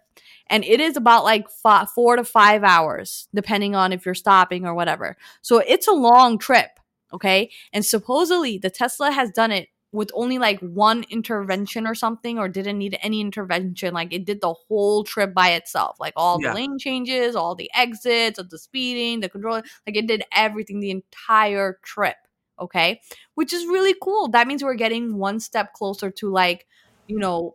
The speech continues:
Speaker 1: full self-driving and all that type of stuff. Sounds
Speaker 2: Of course.
Speaker 1: great. Sounds great for Tesla. Sounds, everything's great.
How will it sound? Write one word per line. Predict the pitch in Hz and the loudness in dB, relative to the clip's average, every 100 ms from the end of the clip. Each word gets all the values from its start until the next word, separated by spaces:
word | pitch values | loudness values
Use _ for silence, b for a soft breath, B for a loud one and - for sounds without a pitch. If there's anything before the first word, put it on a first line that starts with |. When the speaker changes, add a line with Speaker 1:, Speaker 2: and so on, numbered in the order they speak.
| _ | _
Speaker 1:
full | 208 196 | -4 -2
self-driving | 196 202 151 185 285 277 285 262 262 247 226 | 0 0 0 0 4 6 4 0 -4 -4 -4
and | 196 | -2
all | 185 180 | -2 -2
that | 185 | -6
type | 180 - | -10 -14
of | - | -6
stuff. | 165 - | -6 -6
Sounds | 185 190 180 - | -4 -4 -4 -12
Speaker 2:
Of | - | -8
course. | 175 180 175 | -8 -8 -2
Speaker 1:
great. | 196 180 135 - | 2 2 0 -8
Sounds | - 202 202 175 | -2 -2 0 -4
great | - 196 196 | -4 -4 -4
for | 202 | -6
Tesla. | 185 214 - 220 208 | -2 -2 -2 -4 -4
Sounds, | 185 175 | -4 -6
everything's | 170 175 170 160 | -8 -8 -12 -16
great. | - - | -14 -14